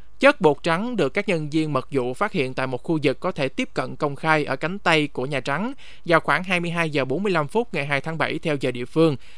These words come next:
tức không giờ bốn mươi lăm phút ngày ba tháng bảy theo giờ G M T, khiến khu phức hợp Nhà Trắng phải sơ tán trong một khoảng thời gian ngắn.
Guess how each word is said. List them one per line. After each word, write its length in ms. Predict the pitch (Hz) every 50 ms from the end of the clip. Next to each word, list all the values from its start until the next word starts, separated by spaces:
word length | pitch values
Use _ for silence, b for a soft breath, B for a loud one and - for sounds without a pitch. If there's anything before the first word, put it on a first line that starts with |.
| b b b b b
tức 140 | 247 262
không 220 | - 233 208 190 165
giờ 100 | 160 147
bốn 180 | 151 151 190
mươi 100 | 226 226
lăm 140 | 190 175 165
phút 200 | - - 233 247 -
ngày 120 | - 151 139
ba 140 | 147 143 143
tháng 180 | 180 175 170
bảy 200 | 151 127 120 135
theo 180 | 139 - 156 139
giờ 260 | 131 139 127 127 123 120 131
G 60 | 143 139 135
M 60 | 131
T, 80 | - 156 147 131 113 - b b b b b b b b b b b b
khiến 280 | b - 208 220 254 277
khu 160 | - 247 208
phức 200 | - - 262 240
hợp 180 | - 156 143 151
Nhà 140 | 147 139 135
Trắng 280 | - 151 160 202 226
phải 200 | - 165 135 143
sơ 160 | - - 151
tán 280 | 139 - 147 160 196 208
trong 300 | - 180 156 139 135 131
một 200 | 131 127 120 -
khoảng 280 | - - 139 127 156 175
thời 140 | 170 143
gian 200 | 131 143 139 131
ngắn. 240 | 131 139 156 202 233